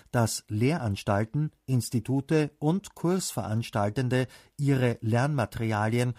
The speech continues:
barrierefrei anbieten. Digitale, barrierefreie Versionen, Großdruck, Braille, Audiofiles,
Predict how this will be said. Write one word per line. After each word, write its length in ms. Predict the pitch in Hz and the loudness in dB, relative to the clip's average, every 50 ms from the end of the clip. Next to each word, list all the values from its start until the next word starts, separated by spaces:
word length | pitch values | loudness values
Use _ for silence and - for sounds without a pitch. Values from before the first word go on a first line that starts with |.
| - - - | -10 -8 -4
barrierefrei 840 | - 123 120 113 113 110 110 120 120 127 123 - - 120 117 123 127 | -2 0 0 0 0 0 0 0 0 0 -2 -2 -2 -2 0 0 0
anbieten. 580 | 120 127 139 151 143 135 107 - - - - - _ _ _ _ _ _ - - - - - - - _ 151 | 0 -2 -2 0 -2 -2 -4 -4 -6 -12 -18 -18 _ _ _ _ _ _ -20 -20 -20 -20 -20 -20 -6 _ -2
Digitale, 720 | 151 127 147 131 - - 131 127 139 156 139 107 76 - - _ _ _ | 0 0 0 -2 -2 -4 -4 -4 -2 -2 -2 -4 -4 -6 -12 _ _ _
barrierefreie 880 | 120 113 110 107 110 110 123 135 139 135 110 - 117 120 117 117 110 | 0 0 0 0 0 0 2 2 2 0 -2 -2 -2 -2 0 0 0
Versionen, 640 | 107 113 113 110 - 123 123 143 139 110 82 76 - _ _ - - - - _ | 0 0 0 0 0 0 0 0 0 0 -2 -4 -8 _ _ -20 -20 -20 -14 _
Großdruck, 680 | - 127 120 143 156 - - - 92 69 - - - _ _ _ _ _ | 0 2 4 4 2 0 -4 -8 -8 -10 -10 -16 -20 _ _ _ _ _
Braille, 520 | 104 110 113 117 123 127 127 107 85 - - _ _ - - - - | -2 2 2 4 4 2 2 0 -2 -4 -8 _ _ -20 -20 -14 -4
Audiofiles, 1000 | - 120 123 147 143 151 131 101 90 - - 101 87 82 78 71 - - - | 0 2 2 2 2 2 2 2 2 0 -2 -2 -2 -2 -6 -8 -10 -12 -14